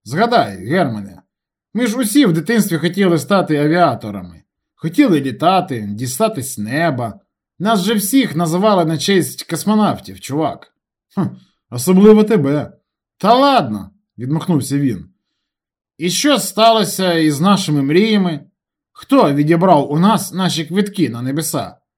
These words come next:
Чому нас загнали на ці задвірки, я тебе питаю?» Ернст нервово повів головою і замовк. Я теж мовчав, не знаючи, що відповісти.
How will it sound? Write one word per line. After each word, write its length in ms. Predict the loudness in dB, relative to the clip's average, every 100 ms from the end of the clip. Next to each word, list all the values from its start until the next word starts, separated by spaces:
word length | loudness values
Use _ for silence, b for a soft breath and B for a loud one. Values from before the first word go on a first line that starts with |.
| _ _
Чому 380 | 0 4 6 6
нас 500 | 4 2 -4 -6 -2
загнали 460 | 0 2 2 2
на 140 | 0 -2
ці 200 | -2 -2
задвірки, 640 | 0 2 4 2 0 -8
я 220 | -2 0
тебе 300 | 2 2 0
питаю?» 540 | -2 -2 -2 -2 -6 -18 _ _ _
Ернст 420 | -2 0 -2 -4
нервово 440 | -2 2 4 4 2
повів 260 | 2 2
головою 460 | 2 0 2 2 0
і 60 |
замовк. 580 | -4 -4 -4 -8 -14 _ _ _ _
Я 120 | -4 -2
теж 280 | -2 -2
мовчав, 400 | -4 -4 -4 -4
не 100 | -4
знаючи, 400 | -6 -4 -4 -6
що 160 | -10 -8
відповісти. 640 | -10 -10 -12 -10 -12 -12